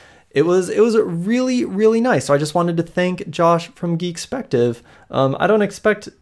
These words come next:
people to be sending me gifts. In fact, you don't send me gifts because every, like, I'm the last person you need to be worrying about right now. But I did really appreciate that, and I just wanted to give them a shout out. And also, because the Geekspective Network is T T R P G related,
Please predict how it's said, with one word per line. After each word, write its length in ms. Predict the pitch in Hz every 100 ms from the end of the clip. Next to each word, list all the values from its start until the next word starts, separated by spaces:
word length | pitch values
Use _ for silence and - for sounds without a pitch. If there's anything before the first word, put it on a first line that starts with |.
| _ _
people 260 | - 190 175
to 80 | 170
be 80 | 160
sending 280 | 185 170
me 80 | 165
gifts. 440 | 160 170 151 - -
In 420 | 285 - 131 135
fact, 360 | - 143 135
you 140 | 139 135
don't 420 | - 123 151 156
send 180 | 127 117
me 60 |
gifts 460 | 113 117 123 - - 202 226 _ _ _ -
because 440 | 123 127 113 - -
every, 220 | 127 120
like, 420 | - 131 123 113 - _ _ _ -
I'm 140 | 127
the 80 | 131
last 240 | 139 135
person 260 | 143 131 131
you 60 | 123
need 60 |
to 40 | 120
be 100 | 120
worrying 220 | 120 113
about 160 | 110 104
right 140 | 110
now. 300 | 113 131 147 _ _
But 220 | - 147
I 100 | -
did 320 | 170 208 202 185 -
really 200 | 202 214
appreciate 420 | 214 240 160 147
that, 160 | 151 233
and 80 | 156
I 100 | 165
just 140 | 160
wanted 160 | 180 175
to 40 |
give 140 | 180
them 140 | 175 180
a 40 |
shout 220 | 170 208
out. 240 | 160 160 - - _
And 100 | 151
also, 560 | - 214 - 151 160 165 _
because 320 | 135 165 165
the 80 | 160
Geekspective 500 | 156 165 - 170 170
Network 360 | 165 160 160 160
is 120 | 156
T 140 | -
T 160 | 170 170
R 140 | 156
P 100 | 151
G 140 | 151 220
related, 500 | 147 117 120 170